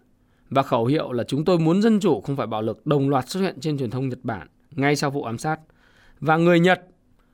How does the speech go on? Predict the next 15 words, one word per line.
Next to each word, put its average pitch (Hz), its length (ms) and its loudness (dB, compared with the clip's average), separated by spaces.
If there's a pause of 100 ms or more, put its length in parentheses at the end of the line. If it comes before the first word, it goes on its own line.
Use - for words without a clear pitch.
(140)
không 254 440 0
cho 247 240 4
rằng 160 360 2
đây 170 200 4
là 139 120 2
một 117 220 -4 (100)
vụ 127 260 -4
giết 165 280 0
người 120 240 2
ngẫu 165 260 2
nhiên, 208 280 4 (1200)
giống 127 220 2
như 156 100 4
Mỹ 156 200 0
coi. 135 280 -2